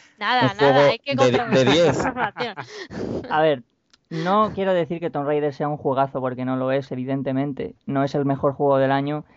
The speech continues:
Speaker 3: y tiene
Speaker 1: Oye,
Speaker 3: muchas
Speaker 1: que si te lo
Speaker 3: incongruencias
Speaker 1: parece, te lo
Speaker 3: en la
Speaker 1: parece,
Speaker 3: historia,
Speaker 1: no quiero
Speaker 3: eso
Speaker 1: que luego Naufri me riña, ¿eh?
Speaker 3: <laughs> Tiene muchas incongruencias en la historia y sobre todo algunos personajes son muy predecibles. De hecho, yo muchas cosas las adiviné mientras jugaba y no me gustó, pero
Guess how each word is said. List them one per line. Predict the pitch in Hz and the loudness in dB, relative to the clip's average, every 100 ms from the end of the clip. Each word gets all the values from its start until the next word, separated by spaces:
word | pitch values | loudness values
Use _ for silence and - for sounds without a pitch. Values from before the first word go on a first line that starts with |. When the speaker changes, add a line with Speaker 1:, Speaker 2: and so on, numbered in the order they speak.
| _ - | _ -8
Speaker 3:
y | 139 | -2
tiene | 156 156 | 0 0
Speaker 1:
Oye, | 165 | 2
Speaker 3:
muchas | 208 160 | 2 0
Speaker 1:
que | |
si | 156 | 0
te | 160 | 0
lo | 147 | 2
Speaker 3:
incongruencias | 147 151 147 165 | 2 2 2 0
Speaker 1:
parece, | 208 | 2
te | |
lo | |
Speaker 3:
en | 147 | 0
la | |
Speaker 1:
parece, | 139 190 | -2 -2
Speaker 3:
historia, | 147 151 135 | 0 2 2
Speaker 1:
no | |
quiero | 180 190 | 2 0
Speaker 3:
eso | 190 | 0
Speaker 1:
que | 185 | -2
luego | 185 180 | -4 -4
Naufri | 185 190 185 | -6 -6 -8
me | 180 | -10
riña, | 175 202 190 175 | -14 -18 -20 -20
¿eh? | _ _ - | _ _ -20
Speaker 3:
<laughs> | - - - - - 160 - - - - _ | -12 -10 -8 -10 -6 -6 -6 -12 -14 -16 _
Tiene | 160 170 | 0 0
muchas | 180 190 | 2 2
incongruencias | 185 175 170 170 170 165 | 0 0 0 0 0 -2
en | 165 | -2
la | |
historia | 151 139 151 156 170 180 175 - | -2 -2 0 2 2 2 0 -6
y | 151 | -8
sobre | 151 143 135 | -2 -2 2
todo | 151 | 2
algunos | 160 165 160 | 4 2 0
personajes | - 151 151 151 160 | -2 -4 -2 -2 -2
son | 156 | 0
muy | 147 160 | 0 0
predecibles. | 156 143 135 147 156 - - - | 2 2 2 -2 -4 -6 -12 -16
De | - | -14
hecho, | 131 - | -8 -4
yo | 135 143 | 0 0
muchas | 147 139 139 | -2 -4 -4
cosas | 151 143 | -4 -2
las | 139 135 | -2 -2
adiviné | 135 135 143 143 | -4 -4 -4 -4
mientras | 143 147 | -2 -4
jugaba | - 147 143 147 151 - _ _ - | -2 0 2 2 0 -6 _ _ -6
y | 143 | -2
no | |
me | 143 | 0
gustó, | 139 135 - 139 131 | 0 -2 0 0 2
pero | 135 127 | 0 0